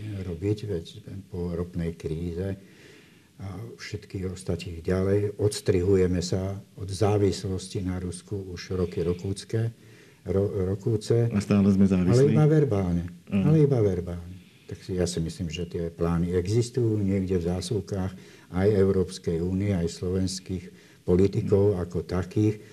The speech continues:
Speaker 1: a stačí ich inovovať a napraviť, ale <laughs> pokiaľ budeme závislí na Rusku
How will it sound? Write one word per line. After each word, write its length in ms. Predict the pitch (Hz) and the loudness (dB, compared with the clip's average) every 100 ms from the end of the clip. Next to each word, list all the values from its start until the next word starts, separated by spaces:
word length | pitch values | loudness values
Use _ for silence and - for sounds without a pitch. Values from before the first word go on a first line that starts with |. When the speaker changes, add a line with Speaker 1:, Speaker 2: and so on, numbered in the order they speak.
| - - | -18 -12
Speaker 1:
a 60 | |
stačí 640 | 87 - 82 - 90 85 87 | -10 -6 -6 -2 -2 0 -2
ich 60 | - | -8
inovovať 880 | - 101 101 107 104 98 98 98 | -6 -2 0 2 4 2 0 -2
a 20 | 82 | -4
napraviť, 600 | 85 85 104 98 101 107 - | -4 -4 -2 2 2 2 -2
ale 100 | 87 101 - 98 95 - - 160 | -2 -2 -2 0 0 -2 -16 -14
<laughs> 760 | 147 120 90 92 - - - | -10 -8 -6 -8 -8 -14 -12
pokiaľ 240 | 78 85 82 | -10 -4 -2
budeme 320 | 82 85 87 | 0 2 2
závislí 680 | 85 87 82 85 - 87 87 95 - - _ _ _ _ _ _ _ - | 0 0 0 -2 -2 -2 -2 -4 -12 -20 _ _ _ _ _ _ _ -4
na 160 | 90 | -2
Rusku 520 | 90 - - - 85 | 0 -2 -8 -6 -6